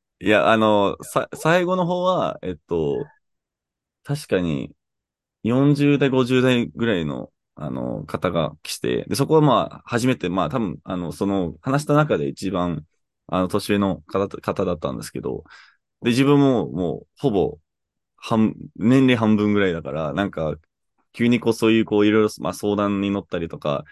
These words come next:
ってなると、自分こう、なんだろうね、生意気だと思われ、思われてないのかなって、なんか、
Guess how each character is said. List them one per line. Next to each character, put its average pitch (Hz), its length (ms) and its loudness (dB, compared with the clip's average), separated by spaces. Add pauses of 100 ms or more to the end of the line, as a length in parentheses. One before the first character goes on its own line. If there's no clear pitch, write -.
(140)
っ - 40 -20
て - 80 -6
な 95 120 2
る 90 100 -2
と、 76 140 -4
自 92 180 -4
分 104 180 2
こ 92 400 0
う、 - 60 -20 (460)
な 95 140 0
ん - 20 0
だ 82 80 0
ろ 67 80 -6
う 76 40 -6
ね、 76 220 -6 (180)
生 104 260 0
意 110 80 2
気 110 140 0
だ 104 120 4
と - 120 -4
思 87 140 -2
わ 92 100 0
れ、 92 100 0
思 95 140 -6
わ 101 80 0
れ 101 60 -2
て 92 80 -4
な 98 60 2
い 104 40 0
の 101 80 -6
か - 160 -14
な 110 80 2
っ - 20 -2
て、 - 100 -12
な 120 100 2
ん - 40 -6
か、 67 160 -4